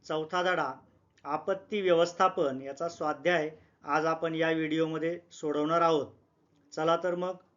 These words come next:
सुरू करूया. पहिला प्रश्न आहे, आपत्कालीन संपर्क दूरध्वनी क्रमांक सांगा. इथे आपल्याला आपत्कालामध्ये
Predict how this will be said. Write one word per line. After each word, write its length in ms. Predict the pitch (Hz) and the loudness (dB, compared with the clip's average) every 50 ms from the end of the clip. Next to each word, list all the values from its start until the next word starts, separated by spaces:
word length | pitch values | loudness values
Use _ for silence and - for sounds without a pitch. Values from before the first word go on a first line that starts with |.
| _ | _
सुरू 340 | - - - 170 160 165 180 | -20 -12 -8 -4 0 0 0
करूया. 440 | 175 175 165 143 143 135 139 160 196 - _ _ _ _ _ _ _ _ _ _ _ _ _ _ _ _ _ _ _ _ _ _ _ _ _ _ _ _ _ _ _ _ _ _ _ _ _ _ _ _ _ _ _ _ _ _ _ _ _ _ _ _ _ - 554 - - - - - - - - - _ - - - - _ _ _ _ _ _ - | 2 2 2 2 2 0 0 -2 -4 -8 _ _ _ _ _ _ _ _ _ _ _ _ _ _ _ _ _ _ _ _ _ _ _ _ _ _ _ _ _ _ _ _ _ _ _ _ _ _ _ _ _ _ _ _ _ _ _ _ _ _ _ _ _ -18 -16 -14 -14 -14 -16 -18 -20 -20 -20 -20 _ -20 -20 -20 -20 _ _ _ _ _ _ 12
पहिला 300 | - 180 170 185 196 220 | 12 12 12 12 12 12
प्रश्न 320 | 220 214 208 202 - 226 220 | 12 12 12 8 8 8 10
आहे, 400 | 214 202 185 185 170 151 135 - - _ _ _ _ _ _ _ - | 10 10 10 8 6 4 2 -2 -6 _ _ _ _ _ _ _ -4
आपत्कालीन 800 | 143 143 165 - - 214 220 226 - - 208 196 196 196 208 220 | 0 2 2 4 6 4 4 4 4 6 8 8 8 8 4 0
संपर्क 640 | 208 - 202 180 175 175 - 196 196 196 196 196 | -2 -2 -2 -2 -2 -2 0 0 2 2 2 0
दूरध्वनी 720 | 214 202 175 151 165 175 180 190 202 185 165 165 165 175 185 | -2 -2 -2 -2 0 0 2 2 2 2 2 2 2 2 -2
क्रमांक 540 | 180 - 175 170 170 170 170 165 165 - 180 | -4 0 0 2 4 4 2 0 0 -4 -6
सांगा. 440 | 165 - 156 131 120 107 101 101 - - _ _ _ _ _ _ _ _ _ _ - | -6 -4 -4 -6 -6 -6 -12 -14 -16 -20 _ _ _ _ _ _ _ _ _ _ -16
इथे 180 | 151 147 - 170 | -12 -4 2 2
आपल्याला 520 | 165 170 170 190 196 190 180 151 139 139 - - _ _ _ _ - | 2 2 2 0 0 2 2 2 0 -2 -6 -14 _ _ _ _ -8
आपत्कालामध्ये 1120 | 143 143 151 - 175 185 185 - - 175 170 170 175 175 175 180 175 165 151 139 139 - | -6 -6 -4 -2 -2 -2 -2 -2 0 2 4 6 6 6 6 6 6 6 6 6 4 -2